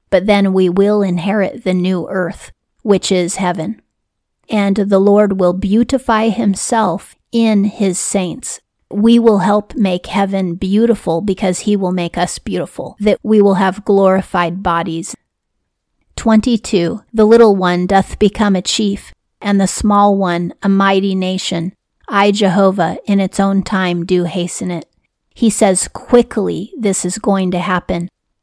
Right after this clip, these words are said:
There will be some people who on earth were very humble and not appreciated, but in heaven they'll have great standing because they obeyed the Lord.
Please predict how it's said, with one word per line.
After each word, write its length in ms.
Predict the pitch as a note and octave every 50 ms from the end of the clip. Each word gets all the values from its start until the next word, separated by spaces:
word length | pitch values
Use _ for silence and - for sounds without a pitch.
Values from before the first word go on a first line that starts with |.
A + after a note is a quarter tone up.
| _ _ _
There 140 | G3+ G3 G3
will 160 | G3+ G3+ G3
be 220 | G3 G3+ F#3+ G3
some 480 | G3 - - - F#3 F3+ F3 F3 F3+ F#3+ - _
people 400 | - A3+ G#3+ - - G#3+ G3 G3+
who 200 | E3+ A3 G#3+ G3
on 200 | F3+ F3 E3+ E3+ -
earth 440 | G#3+ A3 G#3 G3 G3+ - - - - _ _
were 500 | _ C#4 G3+ G3+ G3 G3 F#3+ F#3+ F#3 F#3 F3+ - _ _ -
very 640 | G#3+ G3+ G3 G3 G3 F#3+ F3+ F3+ F#3 G3 A3 - _
humble 680 | - - G#3 G#3 G#3+ G#3+ A3 G#3+ G#3 G#3 G#3 G#3+ - - _ _
and 520 | - G3 F#3+ F#3 F#3+ F#3+ F#3+ F#3+ A3+ D#4 - _ _
not 480 | G#3 G#3 G3+ G3 G3+ G3+ G3 - -
appreciated, 960 | - F#3 - - - G3+ F3+ - - - G3+ F3+ F3 F3 - G#3 A3 A3 - - _ _ _
but 160 | G#3+ G3+ G3+
in 140 | F#3 F3+ F3+
heaven 560 | E3+ - A3 A3+ A3+ G#3+ G3 E3+ E3+ E3+ E3 -
they'll 260 | G3 F#3 F3+ F3 E3 F#3+
have 240 | F#3 F#3 G3 A3+ G#3+
great 340 | - G#3+ G#3 F#3+ F#3 - -
standing 720 | - - - G3+ G3+ G3+ G3 G3 G3 G3 F3+ F#3+ F#3+ G3 - _ _ _ -
because 440 | G#3 G3+ - A3 F#3+ F#3+ F#3+ - -
they 260 | - G#3 G3 F#3+ F#3
obeyed 400 | F3+ F#3 G3 G3 F#3 F#3 F#3 G3+
the 80 | F#3+ F#3
Lord. 400 | F#3 F#3+ F#3 F#3+ G#3+ A#3 A3